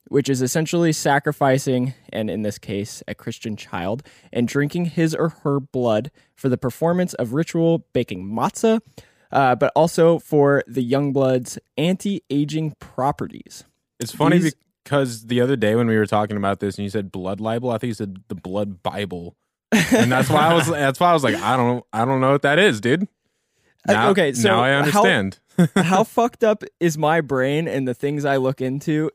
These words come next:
Speaker 1: that I've mentioned blood libel in the last week to so many different people, me knowing what it was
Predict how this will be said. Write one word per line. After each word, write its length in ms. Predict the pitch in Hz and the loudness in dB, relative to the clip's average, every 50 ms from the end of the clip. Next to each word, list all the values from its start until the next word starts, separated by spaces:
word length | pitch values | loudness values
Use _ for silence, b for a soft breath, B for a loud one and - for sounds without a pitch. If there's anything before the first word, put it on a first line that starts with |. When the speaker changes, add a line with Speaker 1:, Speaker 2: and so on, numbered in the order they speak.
| _ | _
Speaker 1:
that 280 | 117 139 139 131 123 - _ _ _ - | -4 -2 -2 -2 -2 -4 _ _ _ -2
I've 380 | 131 147 165 185 208 202 190 - _ _ | 0 2 4 4 2 0 -2 -6 _ _
mentioned 520 | - 143 156 160 165 165 - 175 170 160 - | -6 -2 0 0 0 0 -2 -6 -6 -6 -4
blood 280 | 147 139 139 147 151 156 | -2 0 0 0 0 0
libel 360 | 160 156 156 147 156 151 135 | 0 0 0 2 2 0 0
in 100 | 123 139 | 0 -2
the 60 | 135 | -2
last 360 | 135 135 131 135 143 - - | -2 -2 -4 -6 -8 -10 -10
week 300 | 135 135 139 135 127 - _ b b b b - | -8 -6 -6 -6 -6 -10 _ b b b b -4
to 100 | 147 139 | -4 -4
so 400 | - - - - 151 147 160 175 | -4 -4 -4 -2 0 0 0 0
many 200 | 190 202 202 185 | 0 -2 -2 -2
different 300 | 185 170 180 170 147 - | -4 -2 -2 -4 -4 -4
people, 400 | - 160 147 - 143 131 120 113 | -6 -6 -4 -2 -2 -2 -2 -2
me 260 | 131 139 165 208 226 | -4 -4 -2 -2 -2
knowing 360 | 214 170 156 170 196 190 180 | 0 2 2 2 2 2 2
what 160 | 165 165 156 | 0 0 0
it 80 | 139 - | 0 0
was 400 | 135 143 135 131 127 127 135 | 0 0 0 0 0 -2 -4